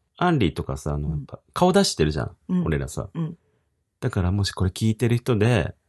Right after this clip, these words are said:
Speaker 1: のんけ男性の方いたら、
Speaker 2: うん。あ、
Speaker 1: いて、
Speaker 2: そうですね。なんで急-、
Speaker 1: アンリの
Speaker 2: 待って待って、お便り会にさ、<laughs> なんで私のさ、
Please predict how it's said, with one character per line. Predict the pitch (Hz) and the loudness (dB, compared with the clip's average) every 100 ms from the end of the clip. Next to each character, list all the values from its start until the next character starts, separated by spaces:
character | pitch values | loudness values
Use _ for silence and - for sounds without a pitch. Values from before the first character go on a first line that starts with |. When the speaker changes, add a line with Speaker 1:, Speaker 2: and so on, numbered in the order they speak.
| _ | _
Speaker 1:
の | 98 | 0
ん | 85 | 0
け | - | 0
男 | 85 90 | 2 2
性 | 87 71 | 2 -2
の | 71 | -4
方 | 71 - 73 | -4 -6 -4
い | 76 | -4
た | - 98 | 0 2
ら、 | 104 120 | 6 4
Speaker 2:
う | 180 | 4
ん。 | 165 - _ _ _ - | 0 -8 _ _ _ -4
あ、 | 156 | 0
Speaker 1:
い | |
て、 | 156 | 4
Speaker 2:
そ | 139 | 4
う | |
で | 160 | 2
す | - 170 | -6 -8
ね。 | 196 196 _ _ _ _ - | -6 -8 _ _ _ _ -4
な | 247 277 | 0 4
ん | 370 | 2
で | 240 | 2
急-、 | 262 - 262 | -2 2 6
Speaker 1:
ア | 160 | 8
ン | |
リ | 151 | 10
の | 208 | 12
Speaker 2:
待 | 233 | 12
っ | |
て | - | 10
待 | |
っ | |
て、 | - | 6
お | - | 4
便 | 370 427 466 | 8 12 12
り | 453 | 10
会 | 311 226 | 8 8
に | 185 | 6
さ、 | 180 185 | 6 4
<laughs> | |
な | |
ん | - | 4
で | - 302 - 659 698 - 302 220 - - 480 381 440 320 427 359 | 0 8 8 8 4 8 10 8 6 10 10 10 10 10 10 10
私 | 622 269 254 | 10 10 6
の | 277 | 8
さ、 | 277 | 6